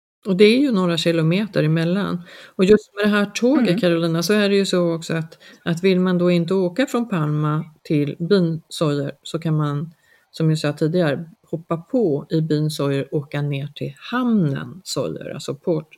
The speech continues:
Speaker 1: Sawyer. Eh, och jag tror att där
Speaker 2: Mm.
Speaker 1: har vi en sträcka på cirka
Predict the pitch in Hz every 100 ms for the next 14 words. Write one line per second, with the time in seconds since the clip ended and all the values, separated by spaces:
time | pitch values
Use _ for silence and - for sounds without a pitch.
0 | _ - - - - 160 - - - _
1 | _ - 156 151 143 - - 147 - 156
2 | 143 143 - 156 156 147 147 - 147 139
3 | 139 156 135 143 - 143 139 143